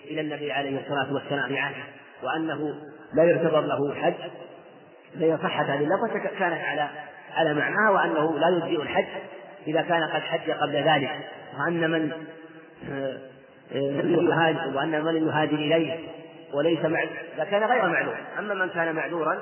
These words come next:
من كان معذورا أو أذن له بذلك فالأمر فيه واضح. أما من لم يهاجر فإن عدم الهجرة إليه معصية عليه الصلاة والسلام إلا مع عدم العذر، على ظاهر هذا الخبر. وهذه اللفظة ينبغي أن تراجع أيضًا في الحديث المشهور فيها،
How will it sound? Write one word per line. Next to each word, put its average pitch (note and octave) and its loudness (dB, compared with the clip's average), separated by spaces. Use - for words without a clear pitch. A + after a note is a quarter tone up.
من C#3+ -8
كان D3 -6
معذورا D#3+ -2
أو D#3 0
أذن D#3 2
له D3 2
بذلك A3 4
فالأمر G3 4
فيه E3 2
واضح. - 2
أما G3+ 2
من F#3 0
لم E3+ -2
يهاجر E3 2
فإن C#3+ -4
عدم D#3 0
الهجرة D#3 -2
إليه E3+ -2
معصية F#3 0
عليه D3 -4
الصلاة C#3+ -4
والسلام C#3+ -2
إلا A3+ 2
مع E3 0
عدم D3+ -2
العذر، C3+ -2
على A#3 4
ظاهر E3+ 4
هذا D#3+ 0
الخبر. G3 0
وهذه G#3 4
اللفظة F#3 2
ينبغي E3+ 0
أن E3 -4
تراجع D#3 0
أيضًا D#3+ 2
في B2 -8
الحديث F3 0
المشهور E3+ -2
فيها، F3+ 0